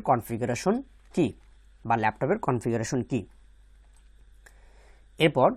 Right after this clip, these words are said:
তৃতীয় নম্বর প্রসেস যেটি আমরা দেখব, আমরা my computer বা this পিসি আপনার যেটা লেখা থাক না কেন, আমরা এখানে গিয়ে মাউসের রাইট বাটন ক্লিক করব।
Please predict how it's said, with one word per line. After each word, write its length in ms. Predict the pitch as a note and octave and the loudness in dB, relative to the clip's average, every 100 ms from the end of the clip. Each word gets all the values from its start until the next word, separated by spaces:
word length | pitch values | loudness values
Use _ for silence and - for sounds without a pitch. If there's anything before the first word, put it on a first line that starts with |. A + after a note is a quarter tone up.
| - - | -2 -2
তৃতীয় 220 | F3+ F#3 | 4 6
নম্বর 180 | F3 F3 | 6 4
প্রসেস 320 | D#3 D3 F3 E3 - | 2 2 2 2 0
যেটি 160 | C3 C3 | 0 2
আমরা 140 | B2+ B2 | 2 0
দেখব, 180 | G#2 G#2+ A#2+ B3 - - - - - - - | -2 -2 -4 -6 -12 -20 -20 -20 -20 -20 0
আমরা 260 | B2+ B2+ C3 C3 - - - - - G#3+ A#2+ | 2 8 8 8 2 -20 -20 -20 -12 0 0
my 120 | A#2+ - | 2 0
computer 480 | A#2+ C#3+ C3+ C#3 C3 B2+ - - - A2+ | -2 -2 4 6 6 2 -10 -18 -8 2
বা 120 | A#2 G#2 A2 | 4 4 0
this 160 | B2+ - - | -4 -4 -4
পিসি 340 | C3+ - C3 C3 - | -4 0 0 -2 -4
আপনার 180 | A#2+ B2+ A2 | -4 -4 -2
যেটা 160 | A#2+ C#3 | 0 2
লেখা 180 | A#2 - B2 | 0 -2 -4
থাক 100 | - | -4
না 60 | A#2 G2+ | -8 -8
কেন, 140 | F#2 D#3+ A#3+ - - - - - | -8 -8 -10 -18 -20 -20 -20 -8
আমরা 160 | A#2 B2 B2 | -2 -2 -2
এখানে 220 | D3 C#3+ C3 | -2 -2 0
গিয়ে 160 | C3 C3+ - - A2+ | 0 0 -4 -6 -4
মাউসের 380 | G#2+ - C#3+ D#3 | -4 -2 0 2
রাইট 140 | A2+ G#2+ | 2 0
বাটন 180 | A#2 A#2+ A2+ | -6 -6 -6
ক্লিক 180 | G#2+ - | -8 -8
করব। 160 | G2 | -8